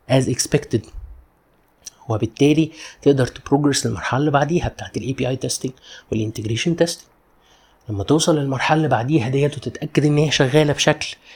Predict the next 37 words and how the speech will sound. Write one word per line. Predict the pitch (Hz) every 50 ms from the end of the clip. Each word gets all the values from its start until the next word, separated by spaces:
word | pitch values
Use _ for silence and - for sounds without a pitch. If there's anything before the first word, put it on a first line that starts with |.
| - _ -
efficient | 110 - - 160 151 - 165 156 143 131 117
وظريف، | 113 117 113 117 117 147 170 - - - - - - - - - -
تقدر | 156 147 156 143 127 -
تعمل | - - 156 147 147 143 131
ال | 131 123 143 151
end |
to | - 147 151 135
end | - -
scenarios | 147 147 147 156 165 151 147
بتاعتك. | 143 185 185 - - - -
بس | 104 110 - -
لو | 131 127
انت | 143 160 156 170
ما | 143 135
عندكش | 127 131 139 143 151 - - -
اي | 135 143
بي | - 143 135
اي | 135 139
testing | - 135 123 - - 120 107 - - - - - - - - - - - - _
ودخلت | 104 113 - - 165 151 - 131
على | 127 123 143
ال | 147
end |
to | 143 143 143 139
end | -
scenarios، | - 131 127 123 127 123 120 -
ممكن | 165 175 - 190
simply | - - 196 190 190
تيجي | 185 175 - 185 156 -
تفتح | - - - - - - -
الابلكيشن | 123 117 120 - 120 110 - 120 120 - - 165 156
تلاقي | - - 185 185 185
ال | -
اي | 180
بي | 185 185 180 180
اي | 185
واقعه، | 185 185 - - - -